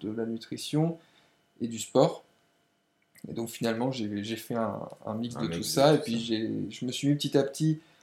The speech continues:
Speaker 1: à partager des recettes de cuisine sur Instagram. J'ai, donc j'ai monté un compte Insta qui a assez bien marché et assez rapidement. Donc ça, ça m'a amené du coup des gens qui se sont mis à suivre la page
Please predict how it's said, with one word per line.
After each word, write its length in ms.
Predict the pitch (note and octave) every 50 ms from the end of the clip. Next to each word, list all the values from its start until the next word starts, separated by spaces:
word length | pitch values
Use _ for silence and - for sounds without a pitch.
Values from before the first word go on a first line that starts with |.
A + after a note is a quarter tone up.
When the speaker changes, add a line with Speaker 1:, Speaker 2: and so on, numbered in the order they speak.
| _ _ -
Speaker 1:
à 80 | - -
partager 500 | - D3 C#3+ - D3 C#3 C3+ C#3 D3 C#3
des 140 | C3 B2+ A#2
recettes 360 | A#2+ C3 B2+ - D#3 D3 C#3
de 100 | C#3+ C#3
cuisine 360 | C#3 - C#3+ C#3 C#3 C#3+ C#3+
sur 280 | C#3 - - C#3 B2 A#2+
Instagram. 560 | A#2+ - - A#2+ A2+ A#2 B2 D3 F3+ G3 G3+ - - - - - - - - - - - _ _ _ -
J'ai, 300 | D3 B2+ B2+ B2 B2 A#2
donc 160 | A#2+ B2 A#2+
j'ai 100 | A#2+ A2+
monté 240 | A2+ A#2+ B2+ - D#3
un 80 | D3 C3+
compte 240 | - - B2 B2 B2+
Insta 380 | B2 B2 - - D3 D#3 F3+
qui 480 | F3 - - - C#3 B2+ A#2+ A#2 A#2 A#2
a 600 | A#2 A2+ A2+ A2 A2+ A2+ A2 A2 A2 A2+ - - - -
assez 420 | - C3+ C3 - - - C#3+ C#3
bien 300 | C3 B2 B2 B2+ C#3 C3+
marché 560 | C3+ C3 B2+ B2 - - - D3 C#3+ C#3 C#3 B2
et 80 | A2+
assez 260 | A2+ A#2 - - D#3+
rapidement. 720 | D3+ C#3+ C3+ A2 - - A#2 B2 B2 B2+ D3 F3 G#3+ G#3 - _ _ _ _ _ _ _ _ _ _ -
Donc 220 | - B2+ B2+ -
ça, 160 | - E3+ E3+
ça 160 | E3 - D3+
m'a 220 | C#3 C3 B2+ B2 B2
amené 460 | B2+ B2+ C3+ C3+ C#3 C#3+ D3 D3 D3
du 200 | C3+ C3 B2+ B2
coup 220 | - - - C#3+
des 200 | C3+ A#2+ A#2 A#2+
gens 240 | A#2+ B2 C3 C3+ C#3
qui 160 | C#3 - -
se 80 | - -
sont 120 | - - B2
mis 220 | A#2+ B2 B2 A#2+
à 60 | A2
suivre 340 | G#2+ - - - C#3+ C3+ C3
la 120 | B2 A#2 A#2
page 460 | - D3 D#3+ F3+ F#3+ G3 G3+ G3+